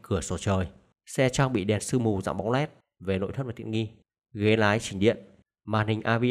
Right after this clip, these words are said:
N giải trí trung tâm lớn hơn so với hai phiên bản Deluxe và Luxury, cụ thể đó là mười phẩy hai năm inch. Về hệ thống an toàn,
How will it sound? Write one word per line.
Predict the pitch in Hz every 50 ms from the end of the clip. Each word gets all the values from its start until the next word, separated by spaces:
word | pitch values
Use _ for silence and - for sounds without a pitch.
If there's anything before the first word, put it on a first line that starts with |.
| 127 120
N | 110
giải | - 90 82
trí | - - 101
trung | - - 120 120
tâm | 127 123 120
lớn | 110 110 113 127
hơn | 139 147 143 131
so | - - 117 110
với | 117 117
hai | 123 123 117
phiên | - - 117 113 113
bản | 92 80 76 80
Deluxe | 85 87 107 135 135
và | - 87 80
Luxury, | 107 - - - 104 110 113 107 101 104 -
cụ | 110 104
thể | 95 90 78 78 76 - -
đó | 85 85 87
là | 101 101 92 82 - - -
mười | 95 95 95 87
phẩy | - - 80
hai | 92 104
năm | 101 104 110
inch. | 110 107 104 - _ _ _ _ _ _ _ _ _ _ _
Về | - 98 104
hệ | 98 123 120
thống | 110 117
an | 123 120 117
toàn, | 113 107 101 92